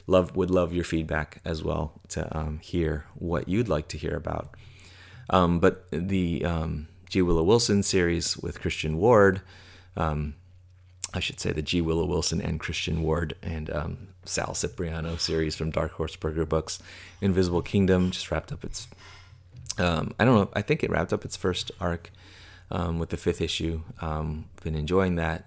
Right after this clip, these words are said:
Um, really loved the debut issues of Sea of Stars from Image by Jason Aaron and,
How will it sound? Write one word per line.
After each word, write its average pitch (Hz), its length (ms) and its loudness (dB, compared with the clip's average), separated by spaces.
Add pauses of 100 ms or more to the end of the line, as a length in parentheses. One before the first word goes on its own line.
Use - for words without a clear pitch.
Um, 92 400 -8 (400)
really 127 200 8
loved 104 420 6
the 87 380 2
debut 92 340 4
issues 90 360 0
of 76 100 -4
Sea 90 180 2
of 82 100 0
Stars 90 400 2
from - 180 -8
Image 110 320 -2
by - 80 -4
Jason 85 300 -6
Aaron 85 200 0
and, 80 240 -4